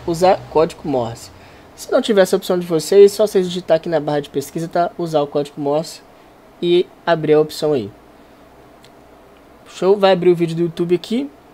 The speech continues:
A gente dá um play aqui, ó. Seguinte, em quem tiver fazendo e não tiver abrindo aqui o YouTube, tá? Pedir pra atualizar, vou deixar na descrição aí como fazer um hard reset nesse aparelho.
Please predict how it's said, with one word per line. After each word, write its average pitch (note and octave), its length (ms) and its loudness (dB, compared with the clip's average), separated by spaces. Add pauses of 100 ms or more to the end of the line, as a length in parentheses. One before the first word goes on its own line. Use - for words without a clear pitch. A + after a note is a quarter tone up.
(140)
A - 40 -8
gente C#3+ 180 -6
dá D3 240 0 (460)
um D#3+ 140 -6
play D#3+ 380 0
aqui, G#3 280 2
ó. E3 60 0 (260)
Seguinte, A3 520 -2 (400)
em D3+ 240 -4
quem G#3 300 0
tiver A#3 200 2
fazendo D#3+ 400 0
e D3+ 40 2
não D#3 180 2
tiver D#3 460 2
abrindo C#3 420 -2
aqui D3 180 -4
o C#3 40 0
YouTube, F3+ 380 0
tá? E3 160 2
Pedir D3+ 280 -6
pra D3+ 140 0
atualizar, D3 580 2 (720)
vou C3+ 100 -4
deixar D#3 220 0
na E3+ 60 0
descrição E3+ 420 -2
aí E3+ 280 4 (200)
como E3 160 -2
fazer E3 220 0
um D#3+ 80 2
hard D#3 140 2
reset D3 440 0
nesse D#3 160 -6
aparelho. D#3+ 320 0